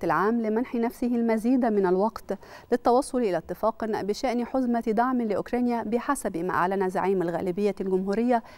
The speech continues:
تشاك شومر. وكان الكونغرس قد صادق على مساعدات هائلة لأوكرانيا منذ بداية العملية العسكرية الروسية في أوكرانيا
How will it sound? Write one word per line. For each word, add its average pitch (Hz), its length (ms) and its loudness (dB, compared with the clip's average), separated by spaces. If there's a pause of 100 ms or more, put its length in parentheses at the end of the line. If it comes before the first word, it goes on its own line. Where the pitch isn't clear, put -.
(120)
تشاك 208 280 -2
شومر. 180 420 -2 (520)
وكان 277 380 2
الكونغرس 208 720 0
قد - 260 -4
صادق 233 480 2
على 196 240 0
مساعدات 180 580 -2
هائلة 214 580 0
لأوكرانيا 196 600 0 (120)
منذ 226 260 2
بداية 220 440 2
العملية 185 500 0
العسكرية 190 680 -2
الروسية 208 480 0
في 220 180 0
أوكرانيا 254 460 0